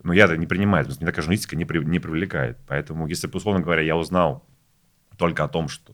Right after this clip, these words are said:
там есть, были, возможно, некие отношения, которые завершились, я бы никогда не стал писать. Мне это неинтересно копаться в этом во всем. То есть здесь важен другой момент, да, что, э, непо-, никому неизвестная женщина оказалась, по сути, одарена близкими друзьями президента, то есть она получила там Банк Росси-, э, акции Банка России,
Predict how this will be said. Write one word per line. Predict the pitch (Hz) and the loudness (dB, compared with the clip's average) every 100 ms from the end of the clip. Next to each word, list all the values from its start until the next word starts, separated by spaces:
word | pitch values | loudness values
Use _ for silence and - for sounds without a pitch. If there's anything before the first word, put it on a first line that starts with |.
| - | -20
там | 65 | -18
есть, | 65 76 - - _ _ _ _ _ _ _ _ - | -12 -10 -12 -18 _ _ _ _ _ _ _ _ -12
были, | 80 82 | -6 -2
возможно, | 76 80 80 76 | -2 -4 -4 -4
некие | 73 73 | -6 -8
отношения, | 73 73 143 185 123 85 78 | -8 -4 -2 0 0 0 -4
которые | 69 80 76 | -6 -6 -4
завершились, | 73 73 - 78 67 | -6 -6 -6 -6 -4
я | 82 | -2
бы | |
никогда | 95 107 | 2 2
не | |
стал | 98 80 | 2 -4
писать. | - 71 - | -6 -10 -6
Мне | 90 | -4
это | - | 0
неинтересно | 90 - 87 73 65 | -2 0 0 -2 -6
копаться | 67 78 - 71 | -10 -8 -8 -10
в | |
этом | 65 65 | -12 -10
во | 67 | -10
всем. | - - | -12 -18
То | 78 | -14
есть | 76 | -2
здесь | 143 175 - - - _ | 0 0 -4 -20 -20 _
важен | 76 110 98 | 6 6 6
другой | 85 95 95 | 2 4 4
момент, | 73 64 62 | 2 0 -2
да, | 110 | -4
что, | - - 78 76 76 - _ _ | -4 -6 -4 -4 -6 -16 _ _
э, | - | -6
непо-, | 78 76 76 76 78 90 | -2 0 0 -2 -2 -2
никому | 92 92 | 0 0
неизвестная | 90 92 | 0 0
женщина | 87 135 147 90 | 0 0 0 -2
оказалась, | 87 90 87 | 0 0 -2
по | - | -4
сути, | 78 - | -12 -10
одарена | 76 82 87 87 78 73 71 | -4 0 0 2 2 0 -2
близкими | 71 78 - | -6 -10 -10
друзьями | 73 73 76 73 | -8 -6 -6 -6
президента, | 80 110 156 196 - | -6 -4 -2 -4 -4
то | 87 | -10
есть | 80 | -10
она | 76 | -10
получила | 78 73 - 69 | -8 -10 -10 -12
там | 67 67 | -10 -4
Банк | 76 71 | -4 -2
Росси-, | 78 - - | -6 -6 -8
э, | 82 76 78 | -4 -2 -2
акции | 78 - 82 | -4 -6 -4
Банка | 78 80 82 | -2 -2 0
России, | 92 - 135 131 110 | -2 -2 -2 2 2